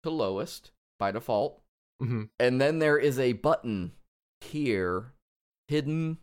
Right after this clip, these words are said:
Speaker 1: not hidden, but definitely not obvious. It says quick search.
Speaker 2: How? Why? Don't put quick in the f-, name. Quick, quick links and quick search is a bad name because it's no faster than links or searching.
Speaker 1: And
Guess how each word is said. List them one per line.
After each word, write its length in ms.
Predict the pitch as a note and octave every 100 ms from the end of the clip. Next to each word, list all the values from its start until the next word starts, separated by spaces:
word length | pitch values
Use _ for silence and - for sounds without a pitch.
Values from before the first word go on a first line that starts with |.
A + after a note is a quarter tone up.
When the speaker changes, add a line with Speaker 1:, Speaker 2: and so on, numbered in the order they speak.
| -
Speaker 1:
not 260 | C#3+ -
hidden, 380 | G2 E2+ E2+ F2+ -
but 220 | G2 -
definitely 460 | C3 C3+ B2+ F#2 F#2+
not 280 | F#2 - - _ _ _ _ -
obvious. 540 | F#2 F#2+ F2 D#2+ - - _
It 120 | G#2+
says 200 | B2 A2+
quick 320 | - - F#3 -
search. 540 | - - - - - _ _ _ _ _ _ -
Speaker 2:
How? 360 | - - G#3 F3 - - _ _ -
Why? 200 | F#3+ F#3+
Don't 360 | - D3 G3+ G3+
put 180 | -
quick 360 | - C3 A#2 -
in 140 | A2+ G#2+
the 60 | G2+
f-, 140 | -
name. 240 | B2+ A2+ G#2 - - - - - -
Quick, 240 | F#3 F#3 -
quick 240 | - G#3 G#3
links 260 | G3+ -
and 100 | F3+
quick 200 | - D#3+
search 380 | - C#3+ B2+ -
is 320 | C3 - - - _ _ _ -
a 100 | A2 G#2 _ C#3+
bad 320 | C3 C3+ C3
name 520 | A#2+ A#2 A2 G#2+ G#2 _ _ _ -
because 240 | C#3 C3
it's 160 | B2 C3+
no 140 | E3+
faster 560 | F3 F3 D#3+ - C#3+ B2+
than 220 | A#2+ A#2
links 320 | B2+ B2+ -
or 100 | B2+ A2
searching. 240 | B2 C#3+
Speaker 1:
And 40 | D3